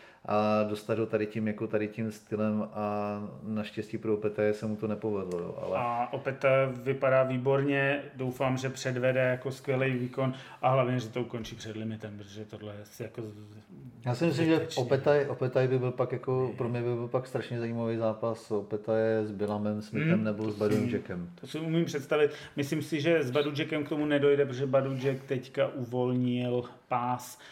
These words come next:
Speaker 2: a směřuje do Bridgerweight. Asi se mu už nechce schazovat, ale s-, rozhodně teď uvolňuje pás
Speaker 1: Čuňátko.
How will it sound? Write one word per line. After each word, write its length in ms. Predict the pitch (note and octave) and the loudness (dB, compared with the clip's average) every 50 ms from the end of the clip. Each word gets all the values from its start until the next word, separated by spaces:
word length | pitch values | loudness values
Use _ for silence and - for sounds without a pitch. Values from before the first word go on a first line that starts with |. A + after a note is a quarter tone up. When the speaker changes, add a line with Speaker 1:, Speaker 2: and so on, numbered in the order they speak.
| - - - - | -20 -20 -14 -12
Speaker 2:
a 60 | C3+ | -12
směřuje 760 | C3 - - B2+ B2 B2 B2+ A#2+ A2+ B2 B2 A#2+ A#2+ A#2+ A#2 A2 | -12 -8 -4 -4 -2 -2 -2 -2 -2 -2 -2 -2 -2 -4 -6 -6
do 100 | A#2+ A#2 | -8 -8
Bridgerweight. 840 | A2+ G#2+ G#2+ A2+ A2 A2 G#2+ A2+ A#2 A2+ A2 A2+ A2+ A2 A2 - C3 | -8 -8 -8 -8 -8 -8 -8 -8 -10 -8 -8 -6 -8 -8 -8 -10 -14
Asi 200 | B2+ - - - | -16 -16 -16 -12
se 100 | - B2+ | -10 -8
mu 100 | A#2 A2 | -8 -8
už 120 | A2 - | -10 -14
nechce 280 | - - - - - G#2+ | -16 -18 -18 -18 -18 -18
schazovat, 580 | - - - G#2 F#2+ G#2 G#2+ G2+ G#2 A#2 - - | -18 -18 -18 -18 -14 -14 -14 -12 -12 -12 -10 -6
ale 140 | B2+ B2+ B2 | -4 -4 -4
s-, 60 | - | -2
rozhodně 520 | F#3 E3 D3+ C#3 C3+ D3 C3 C#3 C3+ C3+ - - - - - | 0 0 2 4 4 2 4 2 0 0 -2 -8 -12 0 4
teď 200 | D3+ D3 C#3 - | 4 4 4 2
uvolňuje 720 | D3 C#3 C#3+ C3+ C3 C3 C3+ C#3+ C#3+ D3 D3 D3 C#3 C3+ - - - - | 0 0 2 2 2 2 4 4 6 6 6 6 4 2 0 -6 -12 2
pás 180 | - D3+ D#3 D3+ | 4 4 6 6
Speaker 1:
Čuňátko. 580 | D3+ E3 A#2 - E3 E3+ E3+ F3+ F3+ - - | 4 4 6 6 8 8 8 8 6 4 -2